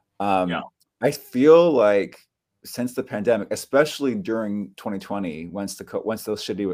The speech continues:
Speaker 1: city was shut down, <laughs> I said shitty,
Speaker 2: Yeah.
Speaker 1: the city was shut down.
Speaker 2: Yeah.
Speaker 1: Obviously, nothing was open,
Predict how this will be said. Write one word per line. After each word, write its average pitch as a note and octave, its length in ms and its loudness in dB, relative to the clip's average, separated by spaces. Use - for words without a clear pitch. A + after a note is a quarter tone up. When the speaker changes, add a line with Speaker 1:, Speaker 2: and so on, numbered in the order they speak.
Speaker 1:
city A#2+ 280 -2
was G#2 140 -2
shut - 200 -4
down, A#2 240 -4
<laughs> - 0 -
I G2+ 40 -10
said - 180 -12
shitty, F2+ 340 -10
Speaker 2:
Yeah. - 80 -16
Speaker 1:
the F3 80 -2
city F3 340 6
was D3 180 4
shut A#2+ 200 6
down. G#2+ 480 2
Speaker 2:
Yeah. - 60 -14
Speaker 1:
Obviously, A#2+ 840 2
nothing G#2+ 360 -4
was G2 120 -4
open, D#2 500 -8